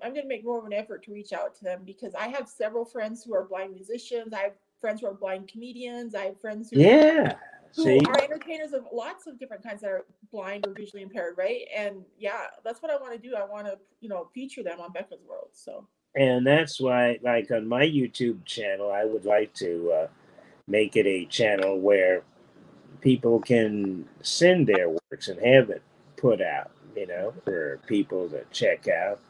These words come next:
Speaker 2: you know. And I don't know how it would work out. I mean, if I'd have to buy the works or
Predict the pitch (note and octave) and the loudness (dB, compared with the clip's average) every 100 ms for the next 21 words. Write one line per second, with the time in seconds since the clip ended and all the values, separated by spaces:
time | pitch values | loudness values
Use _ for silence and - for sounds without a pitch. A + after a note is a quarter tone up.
0 | A2 G2+ F2+ F#2+ C3+ _ _ _ _ _ | -18 -14 -10 -10 -10 _ _ _ _ _
1 | _ - F2 G2 G#2+ A#2 A#2 A#2 A#2 A#2 | _ -8 -4 0 2 4 6 8 8 6
2 | F#2+ G#2+ G2+ G#2+ A#2 A2+ A#2 A2+ B2+ B2+ | 2 0 2 4 4 6 4 4 4 2
3 | G#2 G2+ G2+ F#2+ G#2 G2 G2 F#2+ F#2 E2 | 0 -2 -2 -2 0 0 2 -4 -4 -2
4 | G2+ A2 A2+ A2 G2+ A2 A2+ - F#2+ F2 | 2 4 4 4 2 2 0 -4 -4 -4